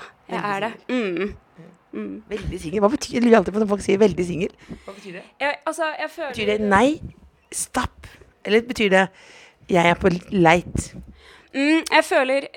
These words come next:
Speaker 1: jeg ønsket meg en kaffetrakter til jul av mamma og pappa i fjor.
Speaker 2: Mhm.
Speaker 1: Eh, og jeg føler at de på en måte definerte det veldig bra, for de kjøpte en sånn enkel kopp kaffetrakter,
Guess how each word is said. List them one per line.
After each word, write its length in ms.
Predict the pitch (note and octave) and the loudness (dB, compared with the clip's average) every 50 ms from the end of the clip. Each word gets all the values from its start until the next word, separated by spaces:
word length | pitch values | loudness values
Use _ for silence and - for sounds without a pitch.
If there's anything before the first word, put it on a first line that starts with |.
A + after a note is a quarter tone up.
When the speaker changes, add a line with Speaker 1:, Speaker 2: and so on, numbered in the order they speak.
| - _ - | -20 _ -4
Speaker 1:
jeg 260 | - C4 C4 C4 B3+ | 2 2 4 4 2
ønsket 320 | C#4+ A#3+ - - - G3 | 0 -6 -8 -8 -6 -4
meg 80 | G#3 G#3+ | -4 -4
en 80 | G#3+ | -4
kaffetrakter 640 | - G#3 - - - G#3 - - G#3 - - - A3 | -6 -12 -16 -16 -18 -18 -16 -16 -18 -18 -14 -16 -14
til 140 | - - A3 | -12 -10 -10
jul 300 | G#3+ G#3 G3+ A3 B3 C4 - | -8 -6 -6 -6 -6 -6 -4
av 300 | - G#3+ G#3 G#3 G#3 G#3+ | -2 -2 0 0 -2 -2
mamma 240 | G#3+ G#3+ G3+ G#3+ G#3 | -2 -2 -2 -2 -4
og 60 | - | -6
pappa 240 | A3 G3+ - F#3+ G3 | -8 -10 -10 -12 -12
i 60 | G3 - | -10 -6
fjor. 180 | A3+ C4 F#4+ - - _ - - | -2 -2 -2 -2 -4 _ -20 -18
Speaker 2:
Mhm. 160 | F3 F3 G#3+ B3 - - | -18 -16 -16 -18 -16 -8
Speaker 1:
Eh, 320 | - - A#3+ A3+ A3 A3 A3 | 0 2 4 4 4 4 4
og 80 | - | 4
jeg 140 | B3+ C4 C4 - | 4 4 4 4
føler 220 | D4+ B3 B3 A#3+ | 0 0 0 -2
at 80 | A3 G3+ | -2 -4
de 140 | A3 G#3+ A3+ | -12 -12 -10
på 80 | - C4 | -8 -4
en 60 | A#3+ | -4
måte 140 | A3 G#3+ G#3 G3 | -2 -2 -4 -6
definerte 460 | G3 - G#3 A3 G3+ F#3+ G3 G#3 G#3+ | -6 -8 -4 -4 -4 -4 -4 -6 -8
det 60 | A3 G#3 | -6 -6
veldig 160 | - F#3+ G3 | -6 -6 -4
bra, 140 | F#3+ G3+ G#3+ | -2 0 -2
for 160 | A3 - A#3+ | 0 -2 -4
de 80 | A3 A#3+ | -6 -4
kjøpte 320 | A3+ - C4+ - - - | -6 -6 -8 -8 -8 -8
en 80 | G#3+ G#3+ | -8 -4
sånn 220 | A3 G#3+ G#3 G#3+ G#3+ - | -2 -2 -2 -2 -2 -4
enkel 640 | - G3+ G3 F#3 F#3+ - _ _ - G3+ F#3+ G3 - | -6 -4 -4 -6 -8 -12 _ _ -6 -6 -6 -6 -6
kopp 320 | - - - - - - - _ _ _ _ _ _ _ _ _ - | -6 -6 -6 -4 -6 -8 -8 _ _ _ _ _ _ _ _ _ -4
kaffetrakter, 600 | - A3+ - A#3 A3 A#3 A#3 A#3 - D#4 D#4+ | -4 -4 -4 -4 -2 -2 -2 -2 -2 -4 -4